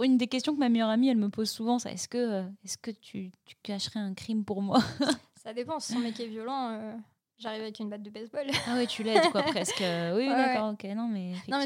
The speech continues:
Speaker 2: ça, ça dépend, en fait. Je pense qu'il y a des échelles, tu peux pas dire, euh,
Speaker 1: Oui, non, mais bien sûr. Mais t'as des gens qui sont vraiment tellement pas capables de mentir que même pour protéger quelqu'un, c'est, c'est difficile, quoi.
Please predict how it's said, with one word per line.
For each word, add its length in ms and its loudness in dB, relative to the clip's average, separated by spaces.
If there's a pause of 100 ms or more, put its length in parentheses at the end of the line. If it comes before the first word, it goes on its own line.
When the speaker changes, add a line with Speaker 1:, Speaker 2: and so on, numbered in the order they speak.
(140)
Speaker 2:
ça, 60 -4
ça 140 -2
dépend, 280 -6
en 60 -8
fait. 260 -12 (160)
Je 80 -10
pense 160 -2
qu'il 80 0
y 100 -4
a 40 -4
des 100 -8
échelles, 300 -4
tu 100 -18
peux 100 -14
pas 160 -6
dire, 340 -6
euh, 160 -6
Speaker 1:
Oui, 120 6
non, 80 2
mais 100 -2
bien 140 -4
sûr. 180 -6 (120)
Mais 120 -2
t'as 120 4
des 60 0
gens 120 0
qui 120 -6
sont 300 -2 (160)
vraiment 320 0 (140)
tellement 260 0
pas 100 0
capables 300 -2
de 60 -2
mentir 360 -2
que 80 -4
même 200 0
pour 140 -8
protéger 420 -2
quelqu'un, 280 -6
c'est, 200 -4
c'est 140 -6
difficile, 380 -6
quoi. 120 -6